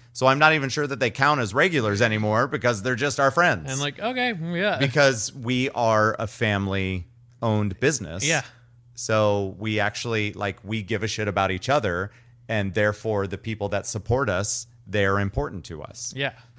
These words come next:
Speaker 1: And those were the ones that come out. But yeah, the people that showed up, it was ninety percent my friends.
Speaker 2: Yeah, uh, yeah, right.
Speaker 1: And, but there were, there was a few, uh, through, I mean, he's a friend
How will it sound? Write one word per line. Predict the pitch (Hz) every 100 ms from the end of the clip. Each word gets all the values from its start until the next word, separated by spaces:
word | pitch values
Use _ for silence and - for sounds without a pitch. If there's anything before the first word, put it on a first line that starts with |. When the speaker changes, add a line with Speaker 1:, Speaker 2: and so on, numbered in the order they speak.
| - -
Speaker 1:
And | 117 98
those | 90 110 104
were | 113
the | 107
ones | 104 110 104
that | 110
come | 113 117
out. | 120 98 -
But | 147
yeah, | 156 110 98
the | 107
people | 175 - 143
that | 117
showed | - 113
up, | 107 123 - _ _
it | 123
was | 113
ninety | 113 110 113 110 98
percent | 101 87 78 87
my | 80
friends. | - 80 - - - 135
Speaker 2:
Yeah, | 139 123 127 131 120 107
uh, | - - -
yeah, | 127 117 95 -
right. | 120 107 - - - - - - - -
Speaker 1:
And, | 135 147 127
but | 135
there | 135 120
were, | 117 131 135
there | 113 107
was | 104 107
a | 151
few, | - 127 98 123 - _ _ _ _ _ - _ -
uh, | 107 92 87 92 - 85 104
through, | - 101 123 113 104 90 - - _
I | 104
mean, | 95 87 82 - -
he's | 123 113
a |
friend | 107 - 127 120 110